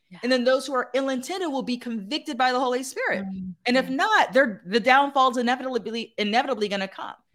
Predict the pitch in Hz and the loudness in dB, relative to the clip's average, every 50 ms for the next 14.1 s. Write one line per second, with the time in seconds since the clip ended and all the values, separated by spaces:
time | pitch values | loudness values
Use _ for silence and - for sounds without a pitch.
0 | _ _ _ _ - 208 208 180 220 202 202 208 196 - - - - 226 220 - | _ _ _ _ -4 -4 0 4 4 4 4 4 0 -2 -6 -4 -2 -2 -2 0
1 | - 220 220 214 208 208 202 196 185 - 190 196 196 196 190 196 180 185 208 302 | 0 2 2 2 4 4 4 4 4 4 2 0 0 0 -2 -2 0 0 0 2
2 | 370 359 277 240 190 170 170 147 139 143 127 110 - - 52 - - - - - | 2 0 -2 -2 -2 -2 -2 -2 -2 -4 -6 -8 -8 -12 -16 -16 -18 -20 -20 -20
3 | - _ _ _ _ 196 208 196 185 180 170 180 208 254 254 - 202 185 175 170 | -20 _ _ _ _ -2 0 2 2 2 2 2 0 0 -2 -2 -2 -2 -2 -2
4 | - - 208 214 214 - - 240 220 214 214 208 214 208 - - _ _ _ _ | 0 -2 -2 -2 -2 2 6 8 8 8 8 6 4 0 -2 -8 _ _ _ _
5 | _ _ _ _ _ - 196 254 285 339 - - 220 202 214 202 190 190 - - | _ _ _ _ _ 4 6 6 4 2 -2 0 0 2 2 2 0 0 -4 -6
6 | - 208 190 180 165 170 175 175 175 - 190 180 175 151 156 143 - - - - | -4 -2 -2 0 0 0 0 0 -2 -4 -6 -6 -4 -4 -4 -4 -4 0 2 2
7 | 226 262 - - - _ _ _ _ _ _ 202 202 196 - - - _ _ _ | 4 4 2 -2 -8 _ _ _ _ _ _ 4 6 6 6 4 0 _ _ _
8 | _ _ _ _ _ _ _ - 185 185 170 170 - 170 160 165 180 - - 254 | _ _ _ _ _ _ _ -2 0 0 0 2 4 4 4 4 4 2 2 2
9 | 269 294 302 - - - - - 165 175 170 165 165 165 160 156 147 139 139 127 | 4 4 2 -2 -6 -10 -8 -6 -4 -4 -4 -4 -4 -4 -2 -2 -2 -2 -4 -6
10 | 127 139 147 151 _ _ _ _ - 117 123 - 127 165 170 175 196 208 196 202 | -6 -8 -10 -12 _ _ _ _ -16 -16 -16 -8 -6 0 2 4 4 4 4 2
11 | 196 202 170 143 - 156 165 175 185 185 180 196 190 196 208 226 233 - - 160 | 2 4 2 2 2 -2 -4 -2 -4 -2 0 2 2 2 2 0 -2 -2 -2 -2
12 | 151 147 147 135 127 165 160 170 185 180 - 185 170 165 - 170 170 180 196 208 | -2 -2 -4 -2 -2 0 0 0 0 -2 -2 -6 -4 -2 -2 -2 0 0 -2 -2
13 | 214 - - 160 151 143 139 139 - - 143 143 143 135 135 - - - - 120 | -4 -4 -4 -2 0 0 0 0 -2 -4 -4 -2 0 0 0 -2 -4 -8 -8 -10
14 | 117 117 | -10 -12